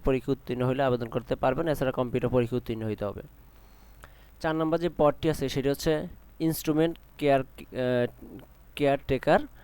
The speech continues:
এটা নয় হাজার তিনশো থেকে শুরু করে বাইশ হাজার চারশো নব্বই টাকা পর্যন্ত, অর্থাৎ ষোলো গ্রেডের চাকরি। এখানে একজন লোক নিয়োগ করা হবে। কোনো স্বীকৃত বোর্ড হতে ইলেকট্রিক্যাল বা মেকানিক্যাল ট্রেড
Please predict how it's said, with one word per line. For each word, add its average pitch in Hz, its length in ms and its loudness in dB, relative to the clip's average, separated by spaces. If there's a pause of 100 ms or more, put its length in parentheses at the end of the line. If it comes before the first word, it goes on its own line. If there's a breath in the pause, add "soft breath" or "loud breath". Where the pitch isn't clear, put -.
(320 loud breath)
এটা 131 400 2
নয় 135 200 4
হাজার 143 220 2
তিনশো 139 300 -2
থেকে 143 140 2
শুরু 139 200 0
করে 156 160 4
বাইশ 139 240 4
হাজার 131 160 0
চারশো 123 320 -4
নব্বই 123 220 0
টাকা 123 180 2
পর্যন্ত, 120 440 0
অর্থাৎ 139 240 2
ষোলো 120 240 0
গ্রেডের 113 180 -2
চাকরি। 147 360 -4
এখানে 127 200 -4
একজন 117 240 -4
লোক 117 160 -4
নিয়োগ 113 200 -6
করা 113 160 -4
হবে। 156 200 0 (480 loud breath)
কোনো 139 180 -2
স্বীকৃত 143 360 -2
বোর্ড 135 260 2
হতে 156 120 -2
ইলেকট্রিক্যাল 139 500 -2
বা 123 320 0 (200)
মেকানিক্যাল 123 540 -4 (420)
ট্রেড 139 220 0